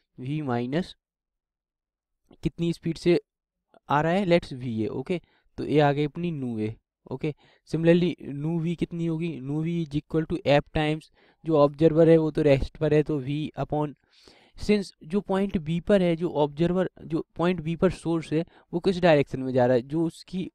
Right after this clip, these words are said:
उससे डिस्टेंस है वो तो कांस्टेंट है, तो जो पॉइंट B पर जो सोर्स है वो with respect to वो मूव नहीं कर रहा है, तो इस पर जो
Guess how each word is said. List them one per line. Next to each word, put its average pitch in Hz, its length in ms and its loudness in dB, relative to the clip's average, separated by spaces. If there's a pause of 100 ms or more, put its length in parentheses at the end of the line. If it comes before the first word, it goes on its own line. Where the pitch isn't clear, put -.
(160)
उससे 147 320 -2
डिस्टेंस 165 400 -2
है 180 60 -4
वो 180 60 -4
तो 196 80 0
कांस्टेंट 175 680 -2
है, 110 120 2 (320)
तो 202 100 -6
जो 208 300 -4 (1160)
पॉइंट 190 300 0
B 180 200 -4
पर 196 160 0
जो 202 240 -4 (380)
सोर्स 175 340 -2
है 190 60 4
वो 196 240 -2 (160)
with 147 140 0
respect 165 360 2
to - 100 -12
वो 185 220 2
मूव 170 280 -2
नहीं 175 140 -2
कर 135 140 2
रहा 120 200 2
है, 127 100 4
तो - 240 -2
इस - 180 -8
पर 190 180 -2
जो 196 220 -4